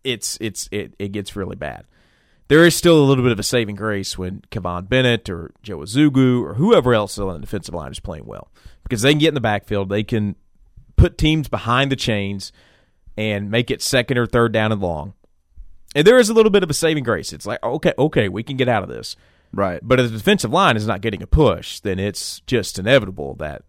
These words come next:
Speaker 1: you're giving up at least three, most likely seven.
Speaker 2: Here's what I'll say, and this is the last thing I'll say on the defense, but, um, with all these issues, like we said, it's gonna take time, patience, r-, new recruits and everything. But the problem is,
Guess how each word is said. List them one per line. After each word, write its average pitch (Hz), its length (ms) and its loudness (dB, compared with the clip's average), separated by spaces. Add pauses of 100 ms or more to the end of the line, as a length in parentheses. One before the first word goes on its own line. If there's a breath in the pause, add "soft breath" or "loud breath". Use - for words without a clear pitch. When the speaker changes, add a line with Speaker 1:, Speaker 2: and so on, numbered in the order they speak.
(120)
Speaker 1:
you're 107 180 -6
giving 101 280 -2
up 85 140 -8
at 73 100 -10
least 101 260 -8
three, 90 300 -12 (120)
most 92 240 -8
likely 90 280 -10
seven. - 420 -12 (120)
Speaker 2:
Here's 135 240 0
what 143 100 2
I'll 113 80 4
say, 101 280 -2
and 101 80 -2
this 110 120 -4
is 110 80 -8
the 98 80 -4
last 98 260 2
thing 98 120 -8
I'll 92 80 -6
say 95 120 -8
on 95 80 -6
the 90 60 -6
defense, 92 460 -8
but, 92 320 -4 (720)
um, 85 500 0
with 127 180 0
all 156 120 6
these 123 160 0
issues, 101 440 -4
like 98 200 -4
we 101 80 -4
said, 104 180 -2
it's 95 140 -6
gonna 104 140 -6
take 104 200 -8
time, 95 400 -4
patience, 92 540 -8
r-, 92 120 -8
new 113 200 -2
recruits 113 440 -4
and 101 60 -6
everything. 90 400 -6
But 90 140 -12
the 92 80 -8
problem 110 360 0
is, 101 480 -4